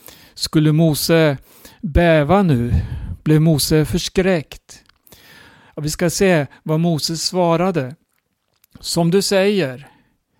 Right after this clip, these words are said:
jag ska aldrig mer komma inför dina ögon." Är det färdigt?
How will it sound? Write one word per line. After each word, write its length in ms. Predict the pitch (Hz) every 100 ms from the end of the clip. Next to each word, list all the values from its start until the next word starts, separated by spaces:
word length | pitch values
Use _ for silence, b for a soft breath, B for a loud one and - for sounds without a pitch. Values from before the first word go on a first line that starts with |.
| _ _ -
jag 200 | 147 143
ska 160 | -
aldrig 720 | 151 - 196 170 139 143 165
mer 540 | 156 139 147 147 131 - _
komma 440 | - 160 135 127 131
inför 400 | 139 - 127 120
dina 340 | 120 113 120
ögon." 680 | 151 147 127 160 170 139 143 _ _ b b b b b b b b b b b b b b _ _ _ _ _ _ _
Är 80 | 151
det 100 | 135
färdigt? 840 | - 180 160 156 190 151 _ -